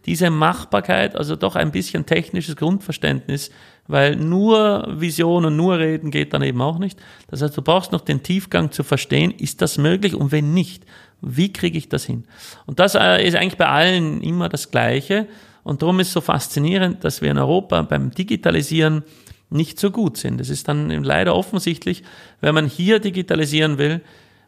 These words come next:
nehmen wir mal wieder dieses Thema Payment oder Banking.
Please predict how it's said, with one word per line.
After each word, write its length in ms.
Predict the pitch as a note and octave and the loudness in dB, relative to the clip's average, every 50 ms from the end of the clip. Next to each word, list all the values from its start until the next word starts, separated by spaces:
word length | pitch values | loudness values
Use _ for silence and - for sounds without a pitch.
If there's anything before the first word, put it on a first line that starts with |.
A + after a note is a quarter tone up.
| _ _ C#3+ | _ _ -2
nehmen 180 | C3+ A#2+ D3+ | 0 0 2
wir 60 | E3+ | 2
mal 220 | E3+ E3+ E3 D#3+ D3 | 2 2 0 0 2
wieder 140 | E3 F3 E3+ | 0 0 0
dieses 240 | D#3+ D3+ D3 D3 | -2 -4 -4 -4
Thema 320 | - E3+ E3 E3 D#3+ D#3+ D#3+ | -2 -2 0 2 2 0 0
Payment 480 | D3+ - E3 F3+ A3 G#3 F3+ D#3+ - | 0 0 0 2 2 0 -2 -4 -4
oder 200 | - C#3 C3 D3+ | -6 -4 -4 -4
Banking. 500 | - F2+ A3 A3+ - - - B2 B2 C3+ | -2 -2 -2 -2 -4 -6 -8 -8 -8 -10